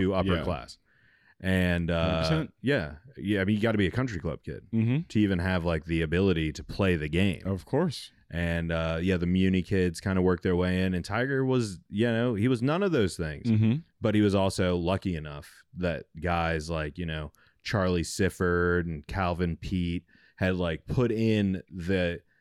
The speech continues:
Speaker 1: not the hard, well, obviously Sifford and, I mean, there's so many guys, uh,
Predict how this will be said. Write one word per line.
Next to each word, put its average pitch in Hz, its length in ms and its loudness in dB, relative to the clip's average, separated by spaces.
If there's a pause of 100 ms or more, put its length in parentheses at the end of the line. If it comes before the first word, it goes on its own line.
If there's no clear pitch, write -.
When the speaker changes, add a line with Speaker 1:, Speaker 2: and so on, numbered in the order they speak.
(480)
Speaker 1:
not 170 260 -2
the 127 100 0
hard, 123 480 0
well, 117 320 2
obviously 87 480 -2
Sifford 82 640 -2
and, 82 580 -8
I 127 80 -2
mean, 117 160 4
there's 107 180 2
so 127 200 0
many 95 160 2
guys, 80 280 -4
uh, 85 600 -6